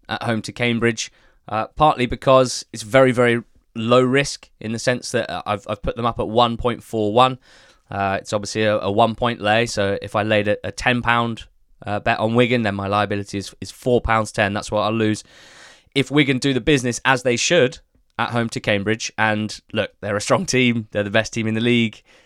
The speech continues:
Heavy favourites to win this game. Th-, I've got no real complaints about that.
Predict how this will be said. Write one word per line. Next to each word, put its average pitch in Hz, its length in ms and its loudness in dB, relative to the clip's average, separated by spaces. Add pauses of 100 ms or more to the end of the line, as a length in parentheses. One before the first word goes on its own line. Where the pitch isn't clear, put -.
(180)
Heavy 123 320 2
favourites 101 380 -2
to - 80 -8
win 104 120 0
this 101 140 -6
game. 104 500 -2
Th-, 98 340 -14
I've 95 160 -6
got 117 140 -2
no 117 280 2
real 107 260 2
complaints 107 480 -6
about 98 240 -6
that. 95 220 -6